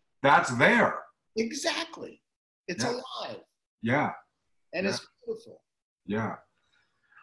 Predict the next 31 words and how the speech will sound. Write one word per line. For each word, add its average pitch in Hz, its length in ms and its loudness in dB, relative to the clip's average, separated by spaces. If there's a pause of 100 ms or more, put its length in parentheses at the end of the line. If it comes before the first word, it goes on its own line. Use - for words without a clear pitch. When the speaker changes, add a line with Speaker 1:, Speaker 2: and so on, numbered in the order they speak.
(140)
Speaker 1:
Well, 214 300 6
this 226 240 8
may 214 240 12
or 208 80 10
may 190 160 10
not 185 200 8
be 156 120 8
a 139 60 10
very 151 300 8
good 139 180 8
segue. 139 760 6
Tell 208 240 6
us - 200 4
about, 196 640 8 (160)
um, 123 800 8 (1400)
um, 127 600 8 (260)
She's 156 300 6
Out 170 180 10
of 170 60 6
My 151 140 8
Life. 135 520 6 (920)
Speaker 2:
Sure, 208 340 0
happy 151 360 -4
to. - 260 -14 (340)
Um, 156 520 0 (280)
Speaker 1:
How 202 140 6
did 214 100 6
that 196 180 8
come 180 180 4
about? 160 480 8
And 113 380 2